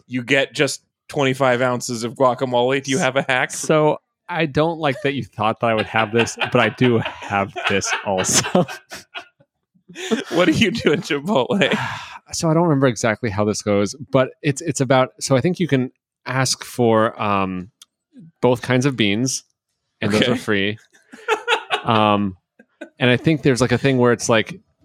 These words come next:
Speaker 2: um, you know, 'cause here's, here's what you can do. You, like, basically you ask for, you ask for, I think, like, pinto beans,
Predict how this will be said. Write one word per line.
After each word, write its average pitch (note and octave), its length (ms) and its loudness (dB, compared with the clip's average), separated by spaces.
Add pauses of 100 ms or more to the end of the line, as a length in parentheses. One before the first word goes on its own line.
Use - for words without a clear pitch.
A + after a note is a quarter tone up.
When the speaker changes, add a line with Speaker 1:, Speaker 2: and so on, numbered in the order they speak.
(340)
Speaker 2:
um, G2+ 560 0 (840)
you E3+ 120 4
know, E3 100 2
'cause - 140 -6
here's, F3 260 0
here's D#3 220 2
what D#3 80 2
you C3 60 0
can B2 100 0
do. A#2+ 80 2
You, C3 180 2
like, C3 280 0
basically C#3 260 0
you C3+ 80 -4
ask A#2+ 300 0
for, A#2 360 2
you C3 160 -4
ask A#2+ 340 -2
for, A#2 320 2
I A2+ 60 0
think, G#2 200 -2
like, G2+ 140 -2
pinto A#2 240 0
beans, G2 340 -2